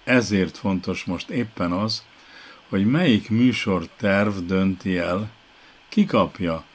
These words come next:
az elosztásra kerülő három országos frekvenciát. A legkülönbözőbb média platformok fognak itt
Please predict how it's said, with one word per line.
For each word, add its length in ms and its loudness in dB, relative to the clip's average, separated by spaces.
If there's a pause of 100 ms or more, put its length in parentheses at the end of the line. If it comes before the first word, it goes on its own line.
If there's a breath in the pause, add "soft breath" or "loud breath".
(280 loud breath)
az 200 -8
elosztásra 760 2
kerülő 480 0
három 480 2
országos 580 -2
frekvenciát. 960 -10 (1300 loud breath)
A 120 0
legkülönbözőbb 1000 2
média 680 0
platformok 840 -2
fognak 460 -4
itt 260 -8